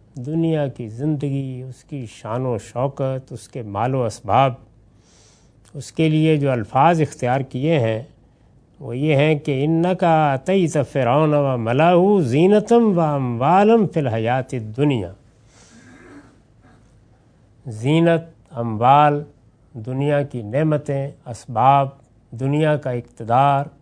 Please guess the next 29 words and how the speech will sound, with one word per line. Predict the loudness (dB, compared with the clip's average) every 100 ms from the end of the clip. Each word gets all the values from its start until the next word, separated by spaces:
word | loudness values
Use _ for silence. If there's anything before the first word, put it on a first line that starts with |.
| -6
قوت، | -2 -2 -2 -4 -8 _ _
شان | -18 -8 -6 -4
و |
شوکت، | -6 -2 -2 -2 -6 -6 -8
حشمت، | -6 -4 -2 -2 -4 _ _ _ _ _ _ _ _ _ _ _ _ _
یہ | -10 -8
سب | 0 0 0 -2
چیزیں | 0 4 4 2 0 -8 _ _ _ -16
اس | -14 -10
دنیا | -6 -2 0 0
میں | 0
ملتی | -2 -4 -6 -6 -6 -6
ہیں | -8 -14 _ _ _ _ _ _ _ _ _
اور | -16 -12
اللہ | -10 -8 -8
تعالیٰ | -4 -2 0 0
نے | 0 -2
جو | -2 -2
امتحان | -4 -6 -10 -6 -2 0
برپا | 0 -2 -2 -4
کر | -4 -4
رکھا | -6 -8 -4 -2 0 2
ہے، | 0
اسی | -2 -8 -4 -4
کے | -2
تقاضوں | -6 -8 -12 -12 -12
سے | -14
ملتی | -14 -14 -16 -18
ہیں۔ | -20